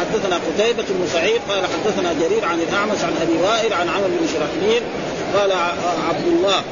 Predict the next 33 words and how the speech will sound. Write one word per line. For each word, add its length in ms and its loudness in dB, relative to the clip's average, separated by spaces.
والمراد 400 0
عبد 220 -2
الله 120 4
عبد 240 0
الله 160 2
بن 180 -2
مسعود. 300 -4
دائمًا 320 2
إذا 80 0
أطلق 340 0
هكذا، 420 2
وكانوا 400 0
مثلًا 240 0
أكثرهم 360 0
من 120 0
أهل 160 0
الكوفة، 360 0
من 80 -2
أهل، 100 0
آه، 720 0
العراق، 240 2
يكون 220 0
هو، 120 0
لأنه 360 0
جلس 180 0
هناك 220 0
وهم 540 0
كذا. 160 -2
ولما 300 2
يجي 280 0
برات 380 0
عبد 160 -2
الله، 260 2